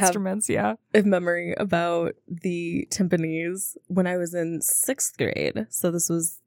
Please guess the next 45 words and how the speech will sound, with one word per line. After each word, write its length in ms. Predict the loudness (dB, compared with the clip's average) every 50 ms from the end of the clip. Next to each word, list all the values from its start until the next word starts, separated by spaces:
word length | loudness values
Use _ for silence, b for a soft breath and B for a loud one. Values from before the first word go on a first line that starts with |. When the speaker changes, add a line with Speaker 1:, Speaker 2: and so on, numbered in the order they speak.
| -6
Speaker 2:
like, 200 | -4 -4 -4 -6 _ _ _ _ _ -6
my 100 | -6 -4
second 400 | -4 -2 -4 -4 -2 -2 -2 -2
year 180 | -2 -4 -6 -6
of 120 | -6 -4
playing. 400 | -4 -4 -4 -4 -6 -6 -6 -6 b b b b b b b b b b b b b b b b b b 0
And, 560 | 2 4 4 4 2 2 2 0 0 0 0
uh, 420 | 0 2 2 2 2 2 0 -2 -2 -4 -6 _ _ _ _ _ _ _ _ _ _ -6 -6
Harry 320 | -4 -2 0 2 2 2
Potter 640 | 2 2 0 2 2 2 2 0 0 -2 -6 -10 -10 -2 2
was 140 | 2 2
very 220 | 4 4 2 2 2
popular, 600 | 2 0 -2 0 2 2 2 4 4 4 2 0
but 160 | -2 -4 -2
none 320 | 2 2 4 4 2 0
of 80 | -2 -2
the 100 | 0 0
movies 380 | 2 2 0 -2 -4 -6 -6 -6
had 100 | -8 -10
come 140 | -8 -8
out. 240 | -8 -8 -10 -12 -16 _ _ _ _ _ _ _ _ _ _ _ _ _ _ _ -8 -4
N-, 240 | -2 -2 -2 -2 -2 0
no 240 | 4 6 8 8 8
movies. 460 | 8 4 0 -4 -6 -6 -6 -8 -6
Speaker 1:
It 60 | -6 -6
was 160 | -6 -2 0
that 160 | 0 0 0
weird 320 | 2 2 2 2 2 0
time 260 | 0 0 0 0 0 0
in 80 | 0
between 540 | 0 -2 -4 -4 -4 -4 -2 0 0 2 4
Speaker 2:
Yep. 80 | 4 4
Speaker 1:
where 140 | 4 2 -2
just 400 | -4 -6 -6 -6 -6 -6 -6 -4
the 80 | -4
book 340 | -4 -6 -8 -6 -6 -6 -6 _ _ -8
kids 520 | -4 -2 -2 -2 -2 -4 -6 -8 -4 2
Speaker 2:
There 140 | 4 4 6
Speaker 1:
knew 100 | 6 4
Speaker 2:
became 140 | 4 2 0 2
Speaker 1:
the 0 | 2
cool 60 | 2 2
Speaker 2:
rumors 280 | 2 0 -2 -4 -2 -2
Speaker 1:
stuff, 240 | -2 -2 -2 -6 -10
yeah. 200 | -10 -10 -10